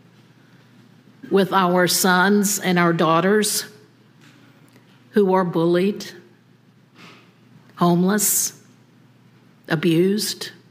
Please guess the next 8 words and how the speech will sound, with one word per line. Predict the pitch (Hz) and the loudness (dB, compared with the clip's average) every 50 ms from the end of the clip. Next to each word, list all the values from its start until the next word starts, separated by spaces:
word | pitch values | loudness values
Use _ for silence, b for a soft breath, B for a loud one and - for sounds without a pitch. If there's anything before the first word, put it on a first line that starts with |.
| _ _ _ _ _ _ _ - _ - - _ _ _ _ - _ _ _ B B B B B B B B B B B | _ _ _ _ _ _ _ -20 _ -20 -20 _ _ _ _ -20 _ _ _ B B B B B B B B B B B
and | 175 196 | 0 0
driven | 165 220 247 254 220 269 254 226 | 2 2 2 2 2 0 -2 -2
to | - 214 196 | -4 -4 -4
suicide | - - 233 220 208 214 208 214 - 214 196 180 175 175 180 190 180 | -2 0 2 2 4 4 2 2 0 2 2 2 2 2 0 0 0
at | 196 160 170 180 | -2 -2 -4 -6
far | - - - 185 175 180 190 208 214 202 | -8 -6 -2 0 2 4 4 4 2 2
higher | 190 - 190 185 185 185 190 190 190 | 0 0 0 2 2 2 2 2 0
rates | 180 165 170 175 180 208 185 - - - - - - | 0 0 0 0 -2 -2 -4 -6 -8 -6 -6 -6 -8